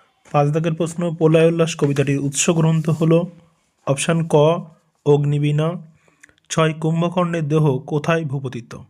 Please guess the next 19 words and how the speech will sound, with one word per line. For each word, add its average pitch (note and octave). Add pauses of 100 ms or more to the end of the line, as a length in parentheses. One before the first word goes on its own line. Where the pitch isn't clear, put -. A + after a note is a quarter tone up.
(600)
উত্তর D#3+ (180)
অপশন D#3
গ, C#3+
সিন্ধু D#3+
তীরে। C3+ (720)
সাত, D#3+
"বৈজ্ঞানিক D#3
সাহিত্যে D#3 (480)
যত D3
কম D#3+
থাকে D3+
ততই D3
ভালো, C3
কি F3
কম D#3
থাকলে D#3 (100)
ভালো C3+
হয়?" D#3+ (1120)
অপশন C#3+